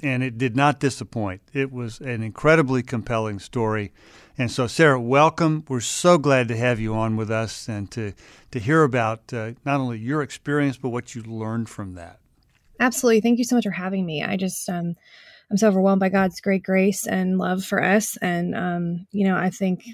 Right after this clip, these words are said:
Speaker 2: I, I believe he's gonna use my story for good, as painful as it was, um, as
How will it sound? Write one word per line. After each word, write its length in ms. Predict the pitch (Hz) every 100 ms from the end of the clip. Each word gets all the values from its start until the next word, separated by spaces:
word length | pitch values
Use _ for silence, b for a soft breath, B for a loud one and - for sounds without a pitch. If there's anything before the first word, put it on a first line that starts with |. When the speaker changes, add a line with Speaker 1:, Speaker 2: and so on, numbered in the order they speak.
| - _ 277
Speaker 2:
I, 120 | 190 175
I 60 | 180
believe 360 | 185 190 175 -
he's 240 | - 196
gonna 140 | 180 175
use 120 | 170
my 120 | 175
story 280 | 165 180 175
for 140 | -
good, 260 | 165 180 190
as 160 | 170 -
painful 420 | - 180 185 175
as 140 | 165
it 100 | 175
was, 460 | 170 165 196 220 - B B B B _
um, 360 | - 196 185 175
as 380 | 175 180 -